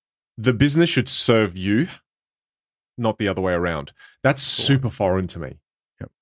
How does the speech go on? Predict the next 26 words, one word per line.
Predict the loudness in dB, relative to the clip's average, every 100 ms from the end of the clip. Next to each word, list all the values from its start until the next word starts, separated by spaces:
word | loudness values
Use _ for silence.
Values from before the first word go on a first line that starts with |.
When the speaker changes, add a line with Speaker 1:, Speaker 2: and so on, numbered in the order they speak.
| _ _ -8
Speaker 1:
Yeah, | -4 -4
so | -2
that's | 0 2 4
what | 4
I | 4
kinda | 2 0
wanna | 0 -2
dig | -2 -4 -4
into | -6 -8 -10
a | -10
little | -10 -10
bit. | -12 -8
And | -6
if | 2
I | 2
had | 2
to | 0
pick | -2 -2
one | 0 2 4 2 0
other | 0 2
one, | 2 0 -2 -14 -20 _ _ _ _ _ _ -20 -20 _ _ _ _ _ _ _ _ _ _ _ _ _ _ _ _
I | 2
wanna | 4 2
dive | 2 4 4 2
into, | 0 0 0 2 2 0 -4 -8 _ _ _ _ _ _ _ _ _ _ _ _ _ _
well, | 0 0 -4